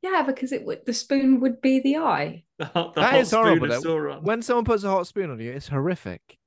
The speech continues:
Speaker 1: It's
Speaker 3: Like,
Speaker 1: shocking.
Speaker 2: Enough to
Speaker 3: I've
Speaker 2: interest you, but
Speaker 3: scre-,
Speaker 2: it does.
Speaker 3: I've screamed.
Speaker 1: It's shockingly unexpected, isn't it?
Speaker 3: It's horrible, yeah.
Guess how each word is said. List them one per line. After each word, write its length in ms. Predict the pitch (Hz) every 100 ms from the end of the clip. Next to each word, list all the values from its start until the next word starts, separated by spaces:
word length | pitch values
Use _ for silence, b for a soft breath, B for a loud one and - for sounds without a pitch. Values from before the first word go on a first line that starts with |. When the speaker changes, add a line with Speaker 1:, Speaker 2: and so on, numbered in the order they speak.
| _ _ _ -
Speaker 1:
It's 200 | - -
Speaker 3:
Like, 220 | 143 139
Speaker 1:
shocking. 160 | 180 233
Speaker 2:
Enough 200 | 240 240
to 180 | 226 214
Speaker 3:
I've 160 | 196 220
Speaker 2:
interest 200 | 202 135
you, 60 |
but 60 | 202
Speaker 3:
scre-, 60 |
Speaker 2:
it 140 | 190 -
does. 160 | 170
Speaker 3:
I've 100 | 180
screamed. 520 | - - 165 120 101 _ _ _ _ _ _ _ _ _ _ _ _ _ _ _ -
Speaker 1:
It's 180 | 226 -
shockingly 580 | - 294 277 269 254 240
unexpected, 800 | 214 214 - - 233 - - 156
isn't 300 | 165 151 131
it? 60 |
Speaker 3:
It's 100 | - -
horrible, 340 | 190 131 107
yeah. 220 | 160 170